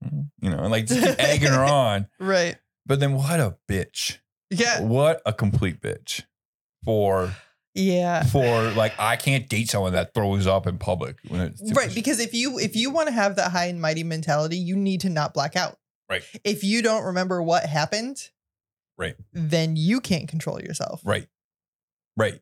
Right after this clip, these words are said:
Speaker 1: You're already setting a double
Speaker 2: You're
Speaker 1: standard.
Speaker 2: already a hypocrite.
Speaker 1: Right. And this bitch, this ain't the first time this happened to her.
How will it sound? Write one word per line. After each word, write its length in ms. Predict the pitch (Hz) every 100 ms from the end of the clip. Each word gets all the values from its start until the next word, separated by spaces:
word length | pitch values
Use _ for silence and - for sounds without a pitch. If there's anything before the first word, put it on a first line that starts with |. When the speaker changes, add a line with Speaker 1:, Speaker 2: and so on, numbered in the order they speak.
| -
Speaker 1:
You're 180 | 123 143
already 220 | 156 170
setting 240 | 147 143
a 40 | 110
double 120 | 107
Speaker 2:
You're 100 | 117
Speaker 1:
standard. 380 | - 208 214 202
Speaker 2:
already 240 | 196 175
a 40 | 151
hypocrite. 500 | 139 151 156 - - _
Speaker 1:
Right. 320 | 92 85 85 - _ -
And 180 | 139 143
this 180 | 175 180
bitch, 320 | 175 135 -
this 160 | 127 135
ain't 160 | 123
the 80 | 101
first 220 | 113 98 -
time 180 | 87 80
this 100 | -
happened 300 | 82 - -
to 60 |
her. 200 | - -